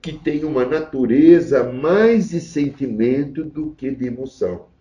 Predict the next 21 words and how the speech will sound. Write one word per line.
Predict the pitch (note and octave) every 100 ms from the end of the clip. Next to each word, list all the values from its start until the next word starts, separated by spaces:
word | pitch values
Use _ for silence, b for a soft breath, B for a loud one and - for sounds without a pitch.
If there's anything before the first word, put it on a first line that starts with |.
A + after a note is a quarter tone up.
| _ _ _ _ _ -
É | F#2
a | F#2 F#2 B2+
alegria. | D#3+ C#3+ G2+ F#2 F2 - - - _ _ b b b
A | E3+
alegria | F3+ D#3 E3+ A3 A#3+ A3
pode | - G3 F3+
ser | - - F#3+ F#3
um | E3+ -
fenômeno | D#3 C#3+ E3+ G#3+ B3 A#3+
que | - G3
transcende | F#3 D#3+ C#3+ - D3 F3 F3 F3
o |
emocional. | E3 E3 E3 F3 D#3 C3 E2+ - - b b
Algumas | - C3+ C3+ D#3+ D#3 C#3 A#2+
vezes | A#2+ F3 G3+ F#3+ E3+
vocês | F3+ F#3 E3
podem | - F3 E3+ E3+
sentir | - D#3+ D3 C#3+ F3
uma | F3 D#3
alegria | D3+ D3 D3+
interna | C#3+ - D3+ E3+ G3 G#3+ G#3+